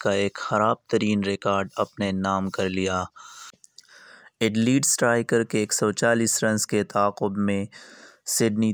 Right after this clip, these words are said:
थंडर की पूरी टीम पन्द्रह रन्स पर ऑल आउट हो गई और यू सिडनी थंडर ने क्रिकेट की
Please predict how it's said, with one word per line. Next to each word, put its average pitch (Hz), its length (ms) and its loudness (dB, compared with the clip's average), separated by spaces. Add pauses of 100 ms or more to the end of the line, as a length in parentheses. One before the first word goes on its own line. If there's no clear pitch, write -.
थंडर 107 340 2
की 104 220 -4
पूरी 107 320 0
टीम 107 400 0
पन्द्रह 107 360 2
रन्स 101 280 0
पर 104 180 -2 (140)
ऑल 101 220 2
आउट 95 260 -2 (100)
हो 95 120 -2
गई 92 320 -4 (600)
और 107 260 4
यू 123 300 4
सिडनी 123 480 0
थंडर 113 440 2
ने 107 200 0
क्रिकेट 107 440 -6
की 107 180 -4